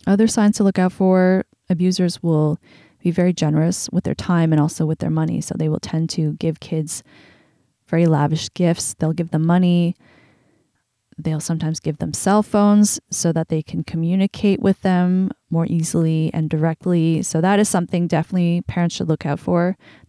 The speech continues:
There's no reason why an adult should be giving your child a cell phone. There's just, there's not. I mean, well, there is for nefarious reasons. In some cases, they'll give the kids drugs and alcohol.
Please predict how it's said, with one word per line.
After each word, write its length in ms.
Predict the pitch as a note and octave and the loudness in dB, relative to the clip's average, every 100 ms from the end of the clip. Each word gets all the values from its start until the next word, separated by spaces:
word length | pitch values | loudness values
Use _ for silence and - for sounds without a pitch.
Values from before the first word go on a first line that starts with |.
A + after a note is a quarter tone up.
| - | 0
There's 180 | F#3 | 0
no 80 | B3 | 2
reason 260 | B3+ B3+ A#3+ | 2 4 4
why 160 | G#3 | 4
an 60 | F#3+ | 4
adult 260 | F#3 E3 F#3 | 2 0 -2
should 140 | F#3 | -2
be 40 | |
giving 220 | E3+ E3 E3+ | -2 0 2
your 160 | D#3+ | 0
child 400 | E3+ D#3+ D#3+ E3 - | 0 -2 -2 -4 -6
a 40 | |
cell 200 | D#3 - | -10 -8
phone. 320 | - - - E3 _ _ _ _ - | -6 -6 -8 -12 _ _ _ _ -4
There's 160 | E3 | -4
just, 300 | E3 E3 - - | -2 -6 -6 -6
there's 160 | D#3+ | -6
not. 200 | - - _ _ _ _ | -6 -10 _ _ _ _
I 80 | F#3 | 0
mean, 280 | F#3 F3+ F3 | 2 2 -2
well, 160 | E3+ E3+ | -2 0
there 140 | G3+ | 2
is 280 | - F#3 - F3 | 0 -2 -6 -6
for 200 | - F3 - | -2 -4 -2
nefarious 420 | E3+ E3 D#3+ E3 - | -2 0 -2 -2 -2
reasons. 400 | D#3 - - - - - - - - | -4 -2 -4 -6 -18 -20 -20 -8 0
In 120 | F#3 | 0
some 180 | G#3+ G#3+ | 2 2
cases, 320 | G#3 G3+ G3 | 2 2 0
they'll 140 | E3+ | 0
give 180 | E3+ D#3 | -2 -4
the 60 | D#3 | -4
kids 260 | - D#3+ | -4 -4
drugs 300 | - D#3+ D3+ | -2 -4 -2
and 120 | D3+ | -4
alcohol. 600 | E3 E3 E3 - D#3+ D#3+ | -4 -4 -4 -2 -2 -2